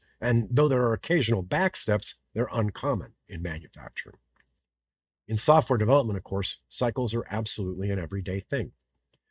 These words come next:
The most common ones occur between development and some kind of validation. Cycles have been built into software development pin-making strategies since the earliest days. An aside,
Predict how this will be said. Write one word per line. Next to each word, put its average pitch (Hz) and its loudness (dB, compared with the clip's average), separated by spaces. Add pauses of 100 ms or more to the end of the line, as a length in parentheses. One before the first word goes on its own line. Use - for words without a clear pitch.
(140)
The 117 0
most 117 4
common 131 4
ones 117 0
occur 110 -2
between 110 0
development 107 0
and 107 0
some 107 -2
kind 104 -4
of 101 -4
validation. 95 -2 (500)
Cycles 180 2
have 131 4
been 117 4
built 120 0
into 123 2
software 110 -2
development 98 -4
pin-making 95 -2
strategies 92 -4
since - -2
the - -8 (120)
earliest 95 -4
days. 71 -10 (840)
An 101 -2
aside, 107 2